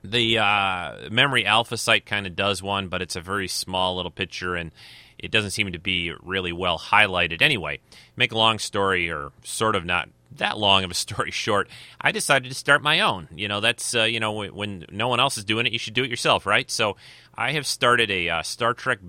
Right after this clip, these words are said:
daily picture blog, I guess you could call it. Uh, it's still f-, under the main website, uh, treks in sci fi dot com, but if you go to treks in sci fi dot com forward slash trek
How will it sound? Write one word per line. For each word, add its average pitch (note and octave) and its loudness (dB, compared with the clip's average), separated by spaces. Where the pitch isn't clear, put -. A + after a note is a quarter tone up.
daily G#2 0
picture - -8
blog, F#2 2
I E2+ 0
guess E2 -6
you - -12
could - -12
call F#2+ 2
it. - -8
Uh, D#2+ -2
it's A2 -6
still F3+ 0
f-, - -12
under D3 0
the A#2 4
main A#2 4
website, G#2+ 0
uh, F#2 0
treks - 0
in G#2 -4
sci F#2+ 0
fi G2+ 2
dot F2 0
com, E2+ -2
but E2 -8
if E2 -8
you F#2 -10
go G2+ 0
to F#2 0
treks - 0
in A2 -2
sci G2+ 0
fi G#2+ 2
dot G#2 -2
com G2 0
forward G#2 0
slash F#2 -2
trek - 0